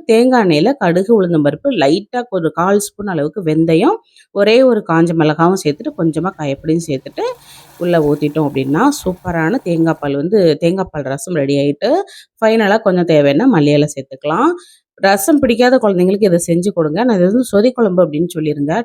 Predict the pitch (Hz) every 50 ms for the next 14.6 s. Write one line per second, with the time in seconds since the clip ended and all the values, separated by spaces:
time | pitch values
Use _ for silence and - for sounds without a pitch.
0 | - 165 165 165 - - 175 170 175 170 - 165 160 147 156 156 220 220 196 165
1 | 151 147 156 175 - 147 143 143 147 - 147 143 _ 151 139 131 135 131 131 139
2 | 139 165 247 381 453 440 _ _ _ _ _ _ _ _ 170 170 208 233 269 233
3 | 190 160 147 143 143 143 - 139 143 - 165 147 143 - 135 131 135 135 _ 131
4 | 131 131 131 127 139 160 226 320 415 427 - _ _ _ _ _ _ _ _ _
5 | 226 233 - 339 339 - 294 285 294 285 285 269 254 240 220 175 - 175 170 165
6 | 170 165 165 160 147 143 139 135 135 135 143 151 214 285 359 415 - _ _ _
7 | _ _ _ 220 214 208 233 233 240 262 285 285 - _ _ _ _ _ 190 185
8 | 190 196 190 196 202 202 202 165 - - 147 - 202 285 330 - 214 175 175 190
9 | 196 214 196 170 156 143 139 139 143 143 - 160 - 196 165 156 156 151 - 156
10 | 156 - - 143 131 - - 131 - - 175 240 311 392 415 330 - 175 165 170
11 | 160 170 180 214 220 185 160 156 160 165 180 180 180 175 175 175 160 - - -
12 | - 226 262 - - 220 220 214 208 190 185 170 160 160 156 156 - 190 226 226
13 | - 147 - _ 131 _ 139 175 254 294 294 208 165 151 151 151 147 - 143 139
14 | - 143 139 - - - _ - 165 226 392